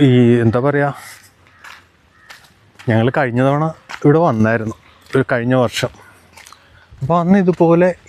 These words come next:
ഈ വഴി തന്നെ നേരിട്ട് ഞങ്ങൾ അങ്ങോട്ട് പോവായിരുന്നു. പോകുന്ന വഴിക്ക്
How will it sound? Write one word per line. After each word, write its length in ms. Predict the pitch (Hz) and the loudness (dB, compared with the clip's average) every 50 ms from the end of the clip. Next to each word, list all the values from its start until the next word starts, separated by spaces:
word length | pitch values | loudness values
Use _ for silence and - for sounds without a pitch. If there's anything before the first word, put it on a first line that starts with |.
| 156 | 0
ഈ 40 | 156 165 170 | 0 2 2
വഴി 200 | 180 165 151 147 143 156 | 2 0 0 0 0 0
തന്നെ 160 | 156 156 160 160 147 | 0 0 0 0 0
നേരിട്ട് 380 | 143 135 135 147 143 147 - - 170 156 | 0 0 0 0 -2 -2 -2 -2 -2 0
ഞങ്ങൾ 160 | 147 143 151 143 | 0 0 -2 0
അങ്ങോട്ട് 300 | 139 135 135 120 151 147 - - - - - - | 0 -2 0 0 -2 -2 -4 -6 -14 -12 -4 -2
പോവായിരുന്നു. 500 | 131 120 120 127 123 101 95 101 120 123 - _ _ _ - - - - - - - - _ _ - - | 0 0 2 0 0 -2 -4 -6 -8 -8 -10 _ _ _ -20 -20 -18 -16 -16 -16 -18 -18 _ _ -4 0
പോകുന്ന 320 | 131 123 123 127 139 156 160 | 0 2 2 0 0 0 0
വഴിക്ക് 300 | 151 143 135 - - 156 | 0 0 -2 -2 -4 -6